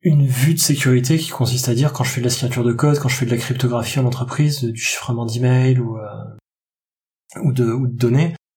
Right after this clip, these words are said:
ça revient à un certain point à transférer un, la notion de confiance qu'on a dans ce code à la, la confiance qu'on a dans notre, euh, infrastructure de gestion de clés, donc I G C en français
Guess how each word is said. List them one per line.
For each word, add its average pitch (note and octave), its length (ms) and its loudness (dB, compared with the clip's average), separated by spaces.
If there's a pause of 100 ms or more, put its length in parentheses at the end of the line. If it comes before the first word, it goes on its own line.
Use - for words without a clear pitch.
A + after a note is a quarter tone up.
(220)
ça - 460 0
revient C3 540 0 (180)
à - 80 -6
un A#2+ 120 -2
certain B2+ 320 0
point D3 220 2
à B2 60 4
transférer C3 800 0 (200)
un, A2 600 -8
la A#2 80 -6
notion A#2+ 300 0
de B2+ 40 2
confiance C#3 840 0 (100)
qu'on B2 220 -4
a B2+ 140 2
dans A#2 120 -2
ce - 100 -4
code D#3 460 0
à C3 140 -2
la, B2 80 0
la A#2+ 100 -2
confiance C#3+ 560 0
qu'on B2 300 -2
a C3+ 320 0
dans B2+ 280 0
notre, A#2+ 300 0
euh, A#2+ 500 -6
infrastructure B2+ 500 -2
de A#2 60 -2
gestion - 300 -4
de A2+ 60 -4
clés, D3+ 160 -2
donc C3+ 240 -2
I - 40 -12
G A#2 100 -8
C - 140 -4
en B2 80 2
français B2 360 -4